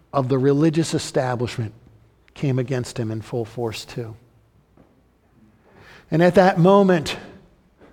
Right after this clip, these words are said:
the lack of love, the lack of fidelity and faithfulness,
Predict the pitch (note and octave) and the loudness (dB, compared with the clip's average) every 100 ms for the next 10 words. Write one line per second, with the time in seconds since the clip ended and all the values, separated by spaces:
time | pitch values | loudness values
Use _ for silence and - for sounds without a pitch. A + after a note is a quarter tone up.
0 | _ _ - - _ _ _ _ _ _ | _ _ -20 -20 _ _ _ _ _ _
1 | _ _ - _ _ _ _ B2 C#3+ D#3+ | _ _ -20 _ _ _ _ -4 -2 -2
2 | D#3 A#2 C#3+ E3+ G#3+ F3 G#2+ - - - | -2 -4 0 2 2 0 -8 -16 -20 -20
3 | - _ _ _ _ _ _ _ _ - | -20 _ _ _ _ _ _ _ _ -6
4 | B2 D#3+ D3 C3 - B2 A#2 D#3 F3+ F#3 | -2 0 -2 -4 -2 -2 0 0 0 0
5 | D#3+ B2 D3 D#3 D#3 E3 F3+ F#3 - | -2 -2 -2 -2 -2 -4 -2 -6 -10